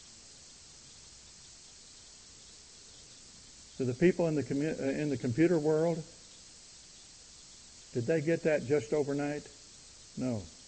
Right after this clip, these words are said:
"Shall men of the world sacrifice ease and pleasure in their pursuits, and shall we be such cowards?"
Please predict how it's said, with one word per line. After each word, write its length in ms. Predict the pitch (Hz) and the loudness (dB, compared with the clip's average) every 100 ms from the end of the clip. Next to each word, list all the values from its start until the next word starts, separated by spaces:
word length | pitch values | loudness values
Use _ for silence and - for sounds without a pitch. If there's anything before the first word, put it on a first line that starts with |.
| - - - - - - - - - - - - - - - - - | -20 -20 -20 -20 -20 -20 -20 -20 -20 -20 -20 -20 -20 -20 -20 -20 -18
"Shall 240 | - 135 127 | -2 0 2
men 320 | 151 190 202 | 4 6 6
of 80 | 131 | 4
the 80 | |
world 320 | 123 147 180 170 | 4 6 6 4
sacrifice 640 | 165 165 160 160 147 131 | 2 2 0 2 2 2
ease 380 | 160 165 185 170 | 2 4 4 2
and 160 | 127 104 | -2 2
pleasure 380 | 156 160 170 | 4 4 2
in 100 | 143 | 0
their 160 | 139 160 | 2 2
pursuits, 480 | 160 127 170 170 - | 0 2 4 2 2
and 100 | 127 | -2
shall 300 | - 151 135 | 4 4 6
we 180 | 156 185 | 4 4
be 280 | 156 175 | 4 4
such 400 | 175 - 147 - | 2 2 2 -2
cowards?" 600 | - 160 170 170 175 156 | -2 0 2 2 2 0